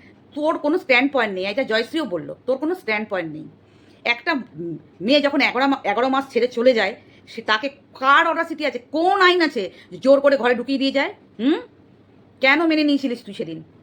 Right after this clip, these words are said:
তোদের পরিবার, এই প্রত্যেকের পরিবার বলছি, এই দুই পাল বংশের পরিবারও বলছি, দেবনাথের পরিবারও বলছি, তো কারোর পরিবার, এই যে আমা-, আমিও তো কন্ট্রোভার্সি করছি, বা অনেকেই ব্লগিং করে, প্রচুর মানুষ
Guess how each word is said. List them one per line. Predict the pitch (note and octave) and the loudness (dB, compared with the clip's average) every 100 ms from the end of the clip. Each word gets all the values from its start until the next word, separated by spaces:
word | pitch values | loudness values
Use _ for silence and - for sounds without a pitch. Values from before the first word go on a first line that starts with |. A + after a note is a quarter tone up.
| _ _ - - _ _ | _ _ -20 -20 _ _
তোদের | B3+ C4+ E4 | -2 0 0
পরিবার, | C4 C#4 D#4 A#3 - - | 2 2 4 2 0 -6
এই | F4 | -6
প্রত্যেকের | - - G4+ F#4+ | -4 -4 -2 -2
পরিবার | C4+ C4 B3 | 0 0 0
বলছি, | A3+ A#3+ | 0 0
এই | A#3+ | 0
দুই | C4+ C#4+ | 0 -2
পাল | - B3+ C#4 | 2 4 4
বংশের | C4 C#4 D4+ D4 | 0 -2 -2 -4
পরিবারও | C4+ C#4 D4+ | -2 -2 -2
বলছি, | D4+ F4+ G4 | -4 -6 -6
দেবনাথের | A3+ A#3 A#3+ B3+ | -4 -4 -4 -4
পরিবারও | G#3 A#3 A#3 A3 | -6 -4 -2 -2
বলছি, | F3+ E3 F3+ - - - _ | -4 -8 -16 -20 -20 -20 _
তো | C4+ | -8
কারোর | - A#3 F#4 | 0 0 0
পরিবার, | - B3 E4+ C#4 | 0 0 2 0
এই | A3+ | 0
যে | C4+ | 0
আমা-, | C4+ A3 | 0 0
আমিও | C4+ G4+ | -2 -2
তো | F#4 C#4+ | -4 -6
কন্ট্রোভার্সি | - A#2 A#3+ B3 A#3+ B3 | -6 -10 -4 -2 -4 -6
করছি, | G3 - F3 | -10 -12 -12
বা | E3 | -8
অনেকেই | A3+ - A#4 | -6 -2 -2
ব্লগিং | D#4+ B3 G#3+ E3+ | 0 0 -2 -8
করে, | D#3+ | -12
প্রচুর | - F#4+ G#4 G#4+ | -12 -4 0 2
মানুষ | D#4+ F4+ | 2 -2